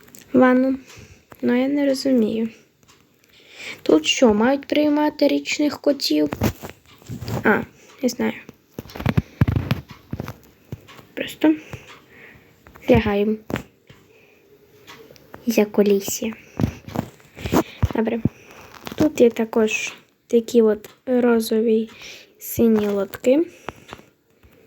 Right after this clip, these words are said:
де можна уєдинитись і розслабитись. Хе. Ну, добре, ходімо далі.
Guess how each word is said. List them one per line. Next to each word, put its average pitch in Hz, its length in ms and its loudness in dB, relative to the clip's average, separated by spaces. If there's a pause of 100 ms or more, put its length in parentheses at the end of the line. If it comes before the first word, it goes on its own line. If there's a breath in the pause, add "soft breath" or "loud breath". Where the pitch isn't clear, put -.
(840)
де 214 120 4
можна 220 480 2
уєдинитись 214 920 0 (640)
і 240 140 6
розслабитись. - 920 -4 (1900)
Хе. 208 160 4 (1500 loud breath)
Ну, 262 120 4
добре, 233 300 0 (240)
ходімо 220 360 2
далі. 233 460 -4